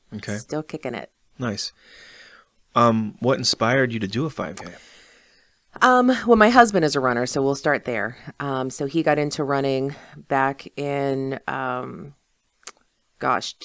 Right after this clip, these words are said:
Speaker 2: uh, it was probably two thousand five-ish, and, uh, really loved it. Decided it was something that he enjoyed. It kind of pushed him. I think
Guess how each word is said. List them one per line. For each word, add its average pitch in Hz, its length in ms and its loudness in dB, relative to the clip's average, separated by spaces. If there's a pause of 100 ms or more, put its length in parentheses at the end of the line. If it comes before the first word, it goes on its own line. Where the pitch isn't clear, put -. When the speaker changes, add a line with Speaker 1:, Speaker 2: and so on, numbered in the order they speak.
(100)
Speaker 2:
uh, - 340 -8
it 101 80 -8
was 139 100 -2
probably 139 260 -2
two 147 140 -4
thousand 135 400 -4
five-ish, 156 1080 -4
and, 139 500 -4 (600)
uh, 139 220 -2 (140)
really 175 300 6
loved 139 280 4
it. 220 220 0 (380)
Decided 143 380 0
it 143 100 0
was 139 120 -2
something 143 480 -2
that 135 320 -2
he 143 520 -6
enjoyed. 139 600 -2
It 139 120 -4
kind 143 200 -6
of 170 80 -6
pushed - 300 -4
him. 143 180 -4
I 139 120 -4
think 156 440 -4